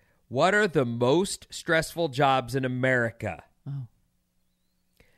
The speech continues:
Speaker 1: And
Speaker 2: Pretty sure
Speaker 1: they
Speaker 2: it's
Speaker 1: w-
Speaker 2: program director. That guy, man, stress ball. Whew.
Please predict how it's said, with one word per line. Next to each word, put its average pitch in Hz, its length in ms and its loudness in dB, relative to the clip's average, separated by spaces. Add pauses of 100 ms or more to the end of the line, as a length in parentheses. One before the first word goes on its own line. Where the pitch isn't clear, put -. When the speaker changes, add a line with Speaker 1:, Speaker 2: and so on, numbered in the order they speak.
(500)
Speaker 1:
And 117 640 2
Speaker 2:
Pretty 285 220 4
sure 254 140 2
Speaker 1:
they 135 60 4
Speaker 2:
it's 135 60 -2
Speaker 1:
w- 147 100 4
Speaker 2:
program 196 360 6
director. 147 320 -4
That 185 260 0
guy, 131 220 -2
man, 143 300 -6
stress - 280 -6
ball. 120 260 -8 (180)
Whew. 370 160 2